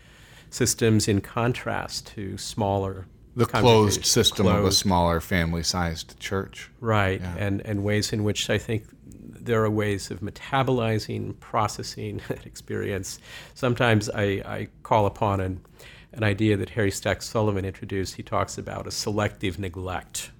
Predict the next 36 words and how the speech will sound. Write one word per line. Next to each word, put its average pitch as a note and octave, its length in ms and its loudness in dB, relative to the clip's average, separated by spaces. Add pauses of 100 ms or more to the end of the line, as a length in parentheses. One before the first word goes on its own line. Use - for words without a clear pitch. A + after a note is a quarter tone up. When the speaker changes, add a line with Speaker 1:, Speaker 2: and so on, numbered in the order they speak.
Speaker 1:
<laughs> - 160 -20
where A#2+ 220 -4
we, A2 280 -8 (640)
you A#2 100 0
know, G2 160 0
we, G2+ 240 -6
we A2 200 -2 (1200)
attend G2+ 480 2
to - 100 -10
particular F#2+ 680 -6
aspects - 460 -10
of - 80 -14
our - 120 -12
experience, G#2 640 -8
but, - 280 -10 (100)
um, A2 460 -8 (140)
Speaker 2:
But G#2 200 4
neglect F2+ 480 0
others. F2+ 640 2
Speaker 1:
Yeah. A2 320 2 (220)
Speaker 2:
Uh, E3 160 6
I F3 100 4
wonder, F#3+ 540 4 (120)
one G3 160 2
of C#4+ 60 2
the A#3+ 60 4
things B2 260 -2
I've G#2 100 2
wondered F#2+ 300 -2
before F#2 360 -2
is F2+ 260 -2
if F#3 200 0
a D4 80 -2
person's B2+ 1000 0 (1400)
homeostasis G2+ 1080 0
is D#2 560 -4